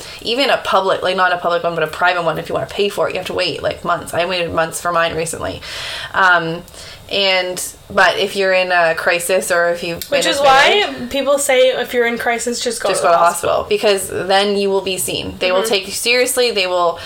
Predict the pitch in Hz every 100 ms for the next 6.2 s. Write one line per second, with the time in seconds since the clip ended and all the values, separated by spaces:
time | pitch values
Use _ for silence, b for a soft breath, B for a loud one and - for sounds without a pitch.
0 | B B 190 185 185 202 175 165 214 180
1 | 196 190 196 190 175 165 165 165 156 151
2 | 170 131 - - - 175 185 185 185 185
3 | 180 175 - 147 - 202 202 208 190 208
4 | 240 262 254 - 220 208 180 175 185 185
5 | 196 - 190 196 202 233 240 196 185 185
6 | 180